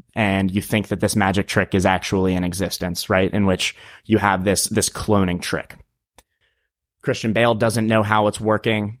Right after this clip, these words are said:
They know the double, you know, idea clearly 'cause he has a twin, but that's not really happening here.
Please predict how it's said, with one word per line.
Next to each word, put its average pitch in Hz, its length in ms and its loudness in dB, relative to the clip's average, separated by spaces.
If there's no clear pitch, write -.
They 117 240 2
know 113 320 6
the 113 100 2
double, 113 600 0
you 117 200 -2
know, 107 240 2
idea 110 640 2
clearly 107 400 4
'cause 104 160 0
he 107 80 0
has 101 160 0
a 90 40 -4
twin, 95 500 -4
but 95 380 0
that's 113 200 -2
not 107 180 2
really 101 220 2
happening 92 480 -2
here. 82 220 -8